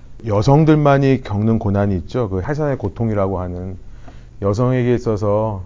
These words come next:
여성의 고난, 그러니까 구원을 이루어가는 데 있어서 그 성품을 형성하는 데 있어서 참는 것이 얼마나 중요한지,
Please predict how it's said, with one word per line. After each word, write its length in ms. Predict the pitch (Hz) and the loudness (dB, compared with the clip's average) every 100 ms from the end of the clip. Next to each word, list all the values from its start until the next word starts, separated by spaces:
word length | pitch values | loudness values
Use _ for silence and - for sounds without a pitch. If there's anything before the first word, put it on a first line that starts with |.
| - - - - | -14 -20 -18 -6
여성의 340 | 98 123 120 | -2 0 2
고난, 480 | 117 110 120 120 104 | 2 2 4 4 2
그러니까 80 | 104 | -2
구원을 400 | - 113 123 135 | -2 4 6 8
이루어가는 460 | 113 110 113 110 107 | 6 6 4 4 2
데 80 | |
있어서 340 | 95 - 92 101 | 0 0 -2 -2
그 120 | - | -4
성품을 440 | - 175 - 175 | -2 -2 2 2
형성하는 480 | 156 156 143 143 131 | 2 2 0 0 0
데 100 | 120 | 0
있어서 520 | 101 90 90 156 123 - - - - | -2 -2 -2 0 -2 -6 -14 -18 -16
참는 320 | - 196 208 202 | -2 2 4 6
것이 240 | 170 - | 4 4
얼마나 380 | 123 147 170 160 | 0 2 4 4
중요한지, 800 | - 117 113 104 90 90 98 | 4 4 4 2 0 -2 -2